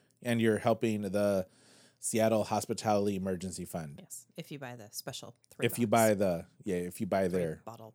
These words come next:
Speaker 2: box.
Speaker 1: their three
Speaker 2: <laughs>
Speaker 1: bottle box.
Speaker 2: Yeah.
Speaker 1: Uh, so go to them. Their information is on their website. It'll be in the show notes, <clears throat> or go to their social media accounts and learn more.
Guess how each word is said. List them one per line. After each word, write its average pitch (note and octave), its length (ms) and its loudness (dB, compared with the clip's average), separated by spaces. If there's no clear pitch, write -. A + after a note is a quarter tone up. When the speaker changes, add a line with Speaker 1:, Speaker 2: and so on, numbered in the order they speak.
Speaker 2:
box. - 440 -16
Speaker 1:
their E2+ 180 -4
three F#2 300 -8
Speaker 2:
<laughs> - 20 -8
Speaker 1:
bottle E2 300 -4
box. D#2+ 280 -10
Speaker 2:
Yeah. - 160 -10
Speaker 1:
Uh, E2+ 260 -4
so F2+ 260 0
go A#2 180 6
to A#2+ 100 4
them. A#2 360 4
Their G#2+ 240 2
information A2+ 480 0
is A2 60 0
on A2 100 2
their G#2 100 2
website. C3+ 480 4
It'll A2 140 -2
be G#2+ 80 -2
in A2 60 0
the G2+ 80 -2
show D3+ 160 4
notes, D3 340 2
<clears throat> B2 400 -6
or G2 200 -6
go A2 160 4
to G#2 60 2
their F#2 640 -2
social A2 340 0
media A2+ 400 4
accounts A#2 520 0
and F2+ 320 -4
learn G#2+ 300 2
more. C3+ 440 6